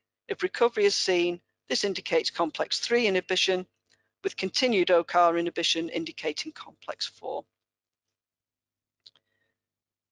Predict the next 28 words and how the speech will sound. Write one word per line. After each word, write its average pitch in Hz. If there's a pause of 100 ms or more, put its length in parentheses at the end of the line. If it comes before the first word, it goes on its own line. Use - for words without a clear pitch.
(140)
And 226
again, 190
we 196
have 190
some 175
example 170
data 156
generated 160
using 170
compounds 156 (340)
with -
clearly 196
defined 175
mechanisms 160
of 160
inhibition. 160 (1300)
In 202
panel 262
A, 190
the -
complex 202
one 185
inhibitor 170
rotenone 175
inhibi-, 180 (140)
inhibits 185
pyruvate 185
respiration, 156